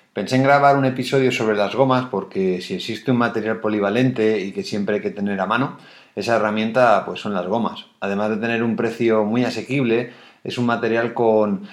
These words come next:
con el que podemos diseñar y conseguir así cualquier ejercicio y objetivo. Sin duda alguna, es mi material favorito e imprescindible.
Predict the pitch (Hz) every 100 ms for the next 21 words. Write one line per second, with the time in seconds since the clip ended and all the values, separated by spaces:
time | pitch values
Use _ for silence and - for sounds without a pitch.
0 | - - 104 104 104 110 110 131 131 117
1 | 113 110 127 127 113 107 110 107 120 110
2 | 123 120 104 95 107 101 92 - 117 -
3 | 127 127 104 98 92 90 90 - 82 95
4 | 85 - _ _ - - 104 104 120 123
5 | 107 120 147 180 - - - _ _ _
6 | _ - 120 143 123 104 110 117 120 104
7 | 104 117 139 131 107 107 - 104 104 107
8 | 90 -